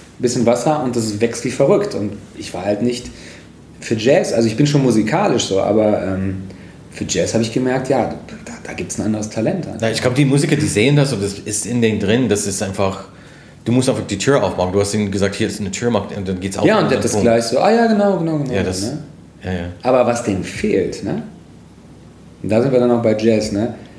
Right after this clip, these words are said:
Speaker 1: Der war ein fantastischer Pianist und aber auch sehr lustig, weil der hat Medizin studiert. Und
Speaker 2: Ja.
Speaker 1: das war, wir waren alle damals so, weißt du, damals in dieser,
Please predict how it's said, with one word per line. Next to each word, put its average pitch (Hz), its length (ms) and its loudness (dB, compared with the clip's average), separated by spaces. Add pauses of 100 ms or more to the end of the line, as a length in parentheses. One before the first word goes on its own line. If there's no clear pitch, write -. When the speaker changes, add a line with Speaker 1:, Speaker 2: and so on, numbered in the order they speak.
(920)
Speaker 1:
Der 98 260 0
war 101 80 2
ein 104 60 0
fantastischer 104 520 -2
Pianist 90 400 -6
und 101 200 -6
aber 107 160 2
auch 107 100 2
sehr 117 140 4
lustig, 117 320 0
weil 117 300 2 (1300)
der 113 200 2
hat 120 120 2
Medizin 110 320 2
studiert. 76 380 -4 (1000)
Und 131 100 0
Speaker 2:
Ja. 117 60 0
Speaker 1:
das 120 160 2
war, 120 220 2
wir 120 120 2
waren 117 120 0
alle 143 220 0
damals 151 300 2
so, 135 300 4
weißt 143 240 2
du, 147 60 4
damals 135 340 0
in 123 120 -2
dieser, 113 240 2